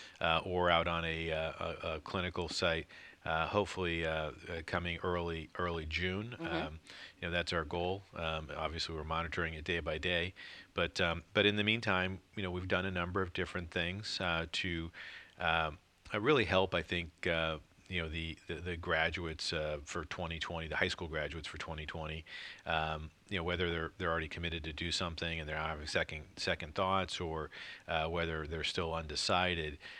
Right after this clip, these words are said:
Speaker 1: Um, we've actually, um, uh, pulled together a, a grant for them, uh, a twenty twenty, uh, covid nineteen grant for them,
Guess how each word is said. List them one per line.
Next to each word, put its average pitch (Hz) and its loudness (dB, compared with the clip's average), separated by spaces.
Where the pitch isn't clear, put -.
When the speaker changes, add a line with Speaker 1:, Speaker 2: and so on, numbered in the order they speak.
Speaker 1:
Um, 80 0
we've 90 -4
actually, 80 0
um, 78 -2
uh, 87 0
pulled 92 0
together 85 2
a, 78 -2
a 78 -4
grant 85 -2
for 85 -4
them, 80 -2
uh, 80 2
a 80 0
twenty 90 -6
twenty, 85 -4
uh, 78 -2
covid 82 -6
nineteen 82 -6
grant 82 -2
for - -8
them, 80 -6